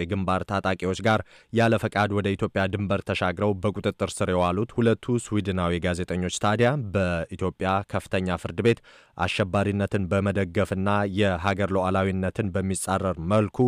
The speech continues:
ድንበር በመሻገር ጥፋተኛ ተብለው በከፍተኛው ፍርድ ቤት የአስራ አንድ ዓመታት እስራት ተበይኖባቸው በይቅርታ በመስከረም ሁለት ሺ አምስት ዓመተ ምህረት መፈታታቸው ይታወሳል። በወቅቱ በኢትዮጵያ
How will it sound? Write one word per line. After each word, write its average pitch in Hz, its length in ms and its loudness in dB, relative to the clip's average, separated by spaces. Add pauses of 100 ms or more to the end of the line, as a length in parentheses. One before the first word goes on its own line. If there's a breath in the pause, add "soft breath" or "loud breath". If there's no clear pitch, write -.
ድንበር 110 580 2
በመሻገር 95 640 0 (320 loud breath)
ጥፋተኛ 90 500 0
ተብለው 95 320 0
በከፍተኛው 87 580 -2
ፍርድ 85 220 -6
ቤት 117 200 4 (280)
የአስራ 107 440 0 (120)
አንድ 104 300 -2
ዓመታት 87 460 -4
እስራት 80 400 -4
ተበይኖባቸው 85 840 -2 (400)
በይቅርታ 127 480 2 (320 loud breath)
በመስከረም 110 560 2
ሁለት 98 300 0
ሺ 101 160 -2
አምስት 82 340 -4
ዓመተ 80 220 -4
ምህረት 92 260 0 (100)
መፈታታቸው 87 640 -4
ይታወሳል። 92 500 0 (420 soft breath)
በወቅቱ 147 360 4 (180)
በኢትዮጵያ 107 520 2